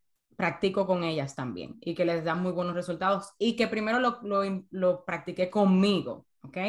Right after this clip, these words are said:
Entonces, eso es lo que te voy a hablar. Y también va a haber un sorteo, como lo dije al principio. Si acabaste de llegar,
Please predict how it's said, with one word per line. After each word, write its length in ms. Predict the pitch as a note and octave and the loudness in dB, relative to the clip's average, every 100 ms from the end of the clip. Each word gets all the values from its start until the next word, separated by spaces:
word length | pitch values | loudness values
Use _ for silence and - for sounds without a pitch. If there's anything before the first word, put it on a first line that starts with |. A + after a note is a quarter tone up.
| C#4 D4 - - - _ | -4 -6 -18 -20 -20 _
Entonces, 380 | G#3+ A3 C4 B3+ | -2 2 4 2
eso 220 | - B3 C#4+ | 2 2 4
es 60 | |
lo 100 | C#4+ | 4
que 80 | C#4+ | 2
te 120 | C#4 | 0
voy 180 | A#3 A#3 | 0 2
a 60 | A#3+ | 0
hablar. 380 | A3 F3 E3 - _ _ _ | 0 0 -2 -8 _ _ _
Y 260 | - D#4 E4+ | -2 0 2
también 340 | B3+ A#3 A#3+ | 2 2 2
va 40 | A#3+ | 0
a 40 | |
haber 120 | A#3+ | 0
un 120 | B3 | -2
sorteo, 800 | A#3 B3+ B3 C#4 C#4 A3+ C#3+ - | -2 -6 -4 0 2 2 0 -6
como 240 | - F3+ F#3 | -12 -6 0
lo 100 | F#3 | 0
dije 140 | G3+ | 2
al 120 | A3 | 0
principio. 840 | A3+ A#3 A3+ C4+ C4+ C4 E3+ C3 - - | 0 -2 0 0 0 -2 -6 -10 -12 -14
Si 200 | - G#3+ | 0 2
acabaste 640 | G#3 G#3 G3 G#3+ G#3+ C4 | 4 4 4 4 2 0
de 140 | C4 | 2
llegar, 640 | C4 B3+ G3+ F3 D3+ D3 | 4 4 4 2 2 -2